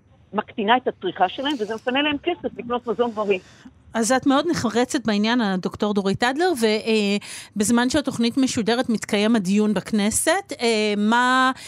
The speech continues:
Speaker 2: מה יהיה בו?
Speaker 1: אה, למעשה, מחר אמורים כבר להצביע, האם, אה, ועדת הכספים תאשר את המיסוי,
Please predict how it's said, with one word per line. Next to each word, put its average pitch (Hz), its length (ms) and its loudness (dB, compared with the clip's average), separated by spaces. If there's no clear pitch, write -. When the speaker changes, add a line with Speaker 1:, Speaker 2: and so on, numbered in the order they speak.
Speaker 2:
מה 254 200 6
יהיה 247 320 2
בו? 240 180 4
Speaker 1:
אה, 180 280 2
למעשה, 175 480 -2
מחר 160 400 0
אמורים 185 280 0
כבר 220 140 0
להצביע, 220 600 0
האם, 202 360 -2
אה, 196 40 0
ועדת 208 300 2
הכספים 214 460 -10
תאשר 214 400 -2
את 208 120 -4
המיסוי, 190 520 -2